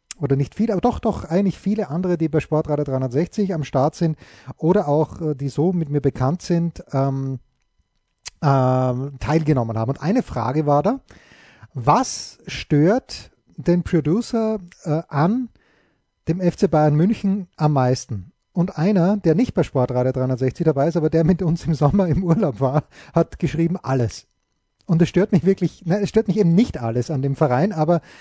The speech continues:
ähm, gestern auch wieder gegen Mainz, ich hätte kein Problem damit gehabt und ich war natürlich nicht illusorisch zu glauben, dass das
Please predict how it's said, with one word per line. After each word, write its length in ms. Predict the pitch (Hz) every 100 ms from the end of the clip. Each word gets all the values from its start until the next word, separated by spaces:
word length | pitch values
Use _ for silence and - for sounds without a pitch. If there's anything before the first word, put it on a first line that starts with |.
| - - -
ähm, 960 | 160 165 160 160 160 160 160 180 175 147
gestern 360 | 156 - 226 185
auch 180 | 185
wieder 320 | 175 196 233 220 170
gegen 240 | 160 151
Mainz, 400 | 131 117 208 -
ich 120 | 175 170
hätte 260 | 170 _ _ _
kein 260 | - 151 240
Problem 360 | 226 151 156 180
damit 220 | 180 -
gehabt 320 | 160 190 -
und 200 | 165 147
ich 120 | 147
war 80 | 147
natürlich 440 | 156 147 143 - 165
nicht 380 | 139 160 - 170
illusorisch 580 | 156 135 143 170 170
zu 140 | - 151
glauben, 260 | 135 151
dass 160 | 151 143
das 280 | 139 -